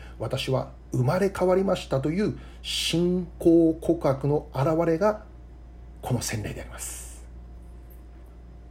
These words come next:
その信仰告白が具体的な形として現れているのがこの洗礼式でありますね。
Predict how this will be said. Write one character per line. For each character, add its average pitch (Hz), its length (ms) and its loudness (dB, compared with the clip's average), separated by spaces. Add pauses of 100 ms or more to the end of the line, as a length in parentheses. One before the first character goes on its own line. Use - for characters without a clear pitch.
(680)
そ - 140 0
の 170 100 0
信 175 220 -2
仰 170 140 6
告 170 200 2
白 135 220 -2
が 170 140 0 (280)
具 135 100 4
体 180 240 2
的 190 200 0
な 180 100 4
形 175 340 -2
と 180 280 2
し - 120 -6
て 190 120 6
現 147 160 0 (100)
れ 151 80 0
て 151 80 -2
い 151 40 2
る 156 80 0
の 165 60 -4
が 214 200 0 (240)
こ - 100 -10
の 113 80 -8
洗 110 360 -4
礼 107 180 -6
式 - 180 -10
で 107 100 -2
あ - 40 -8
り - 60 -12
ま - 80 -12
す - 120 -10
ね。 180 160 -2